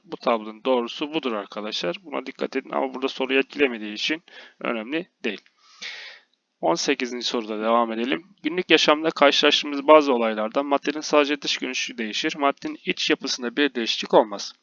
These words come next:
Bu tür değişimlere fiziksel değişim denir. Günlük yaşamda karşılaşan bazı olaylar sonucunda maddenin yapısı değişir ve yeni maddeler oluşur.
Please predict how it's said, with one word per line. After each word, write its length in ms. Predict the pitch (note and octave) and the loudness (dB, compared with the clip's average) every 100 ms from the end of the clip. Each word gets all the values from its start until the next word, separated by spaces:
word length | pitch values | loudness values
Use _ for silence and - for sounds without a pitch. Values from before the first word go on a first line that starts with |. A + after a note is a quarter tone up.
| _ - - - _ _ | _ -20 -18 -20 _ _
Bu 80 | F3+ | -4
tür 240 | - D#3 C3 | 0 0 4
değişimlere 460 | D#3 - B2 A#2+ | 6 4 0 -6
fiziksel 500 | C#3 - C#3+ D#3 D3+ | -6 -6 0 4 4
değişim 340 | C3+ B2+ - E3 | 4 0 0 0
denir. 340 | B2 - - | -2 -2 -6
Günlük 260 | D3 D#3 F3 | -6 -8 0
yaşamda 400 | D#3 - A#2+ A2+ | 0 0 -4 -4
karşılaşan 560 | - C#3+ - B2 A2+ A#2 | 2 4 4 -4 -4 4
bazı 280 | C#3 B2+ | 6 6
olaylar 360 | A#2 A2+ A#2 C#3+ | 0 -2 2 2
sonucunda 380 | - A#2+ G#2 G#2 | 2 -6 -8 -6
maddenin 380 | A#2+ - C3 C3 | -4 -2 -4 -4
yapısı 360 | C3 - - | -6 -8 -4
değişir 400 | C3 C#3 - - | -2 0 -2 -2
ve 80 | C3+ | 0
yeni 200 | C3 C#3+ | 0 0
maddeler 400 | C3 A2 B2 D#3 | -2 -2 2 4
oluşur. 340 | D3 G#2+ - | 4 0 -8